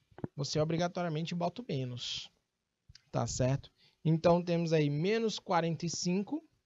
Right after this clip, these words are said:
dividido por nove, tá? Você faz o jogo de sinal.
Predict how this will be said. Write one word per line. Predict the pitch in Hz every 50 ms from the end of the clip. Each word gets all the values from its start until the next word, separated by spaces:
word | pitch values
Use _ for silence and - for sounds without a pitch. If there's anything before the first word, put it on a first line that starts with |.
| _ _ _ _ _ _ _ _ _ _ _ _ _ _ _ _ _ _ _ _ _ - - - 165
dividido | 147 180 185 180 170 - - 180 175 180
por | 165 - 233 240 226 -
nove, | 170 160 151 143 131 120 117 120 - - - - - _ _ _ _ _ _ _ _ _ _
tá? | 156 151 156 180 254 - _ _ _ _ _ - - - _ -
Você | 147 165 160 - 214
faz | 165 - 202 208 214 196 170
o | 185
jogo | 170 190 175 165 160 156
de | 151 -
sinal. | - 208 202 185 165 160 190 -